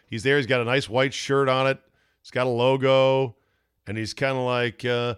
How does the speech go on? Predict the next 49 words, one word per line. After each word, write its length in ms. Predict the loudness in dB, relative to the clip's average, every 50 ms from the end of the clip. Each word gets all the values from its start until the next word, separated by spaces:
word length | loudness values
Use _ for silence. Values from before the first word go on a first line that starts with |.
| -10 _ _ _ _ -14
he, 120 | -14 -10
who 180 | -6 -6 -4 -4
does 120 | -6 -6
he 60 | -6
remind 520 | -4 -4 -2 -2 -4 -2 -2 -2 -4 -4 -4
me 160 | -6 -8 -8
of? 200 | -8 -10 -10 -10
He 60 | -10
reminds 460 | -10 -8 -8 -8 -8 -8 -8 -10 -10
me 140 | -10 -8 -6
of 140 | -6 -6 -6
someone 380 | -8 -10 -10 -10 -10 -10 -10 -10
famous 680 | -14 -18 -20 -12 -10 -8 -8 -6 -8 -8 -10 -10 -12
in 120 | -14 -14 -14
sports. 520 | -14 -16 -16 -14 _ -12 -12 -10 -12 -14
I'm 80 | -16 -16
trying 240 | -14 -12 -10 -10
to 60 | -8 -10
think 160 | -10 -10 -10
who 160 | -8 -8 -6
it 60 | -6
is. 360 | -6 -6 -8 -8 -10 -12 -16 -20 _ _ _ -20 -20 _ _ _ -10
And 240 | -6 -6 -6 -6 -8 _
<laughs> 40 |
there's 600 | -8 -8 -8 -8 -10 -10 _ -14 -16 -16 -20 -20
a 500 | _ _ _ _ _ _ _ _ _ _
fucking 160 | -14 -14 -12 _
noose 240 | -6 -6 -6 -6 -10
around 340 | -14 -16 -16 _ -18 -20 -20
his 120 | _ _ _ _
neck. 300 | -20 -20 -20 -20 -20 -20 _ _ _ _ _ -20 _ _ _ _ -20 -20 -20 -20 -20 -20 -20 -20 -20 -20 -20 _ _ _
So 160 | 0 2 2
I'm 180 | 2 2 2
running, 260 | 2 2 2 2 2 2
uh, 140 | 2 2 2
can 120 | 0 -2
I 40 | -4
count 280 | -2 -2 -4 -2 -2 -2
on 60 | -2
your 100 | -2 0
votes? 560 | 0 0 0 0 -2 -6 -12 -18 -18 -20 -20 _ _ _ _ _ _ _ _
Remind 420 | -10 -8 -4 -2 -2 -2 -2 0
me 100 | -2 -2
to 100 | -2 -2
bring 260 | -2 -2 -4 -4 -2 -4
this 220 | -4 -4 -4 -4
up 240 | -4 -4 -4 -8 _
to 100 | -12 -12
Solly, 560 | -8 -4 -2 -2 0 -2 -2 -6 -10 -14 -20